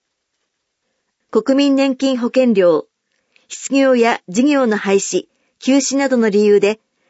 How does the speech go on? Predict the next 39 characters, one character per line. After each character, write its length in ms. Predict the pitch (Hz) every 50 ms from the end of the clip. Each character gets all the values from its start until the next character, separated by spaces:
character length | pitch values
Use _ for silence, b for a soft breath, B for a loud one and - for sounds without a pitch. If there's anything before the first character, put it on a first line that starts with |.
| _ _
国 260 | - 240 220 - 269
民 200 | 269 277 269 269
年 200 | 269 277 277 262
金 200 | 262 269 269 269
保 80 | 240 254
険 240 | 254 - 269 262 247
料 180 | 226 233 226
の 120 | 208 202 190
納 200 | 185 214 240 247
付 160 | 220 226 220
が 160 | 220 226 - -
困 200 | - 254 269 254
難 180 | 233 220 202 190
な 120 | 196 185
場 160 | 196 190 185
合、 160 | 180 180 175 170 _ _ _ _ _ _ _ _ _ _ _
保 100 | - 220
険 280 | 214 - 277 277 269 262
料 180 | 269 269 254
免 220 | 240 262 269 254 208
除 120 | 220 208
や 200 | 190 190 196 - _ _ _ -
猶 180 | 220 262 285 277
予 160 | 254 254 220
の 120 | 196 202
申 240 | 202 - - 220 220
請 200 | - - 220 214
が 140 | 196 202 190
で 100 | 190 196
き 100 | - 196
ま 120 | 190 220
す。 160 | - - - _ _ _ _ _ _ _ _ _ _ _ _ _ _
お 80 | - 220
問 140 | - 269 254
い 60 | 240
合 20 |
わ 60 | 240 233
せ 120 | - 226
は 200 | 208 214 202